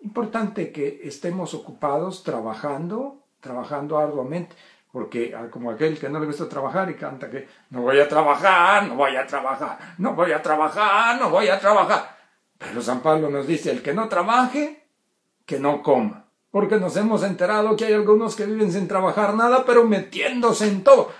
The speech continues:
A estos tales les exhortamos y les mandamos en nombre del Señor Jesús que trabajen con sus propias manos para ganar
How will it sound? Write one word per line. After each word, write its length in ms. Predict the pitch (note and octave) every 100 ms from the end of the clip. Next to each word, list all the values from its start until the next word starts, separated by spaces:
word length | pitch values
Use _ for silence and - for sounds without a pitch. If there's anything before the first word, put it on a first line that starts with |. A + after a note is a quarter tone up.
| -
A 160 | B2+
estos 540 | D3 F#3+ - A3 - -
tales 320 | F#3 A#3+ A#3+
les 200 | A3 G#3+
exhortamos 720 | F#3+ F#3+ E3 - G#3 A3 G3
y 60 | F#3+
les 160 | F3
mandamos 500 | E3 C#3+ F3 G#3+ F3+
en 160 | F#3+ F3+
nombre 280 | G#3 G#3 F#3
del 120 | E3+
Señor 360 | D#3+ F#3 A3
Jesús 340 | - F3+ C#4 - - - -
que 120 | D#3
trabajen 540 | C#3+ C3 F#3+ G3 G3+
con 140 | G3 E3+
sus 140 | E3+
propias 380 | G3+ G3 G3+ E3+
manos 320 | G3 G#3 F3+
para 220 | - C#3
ganar 480 | C3 D3 E3+ E3+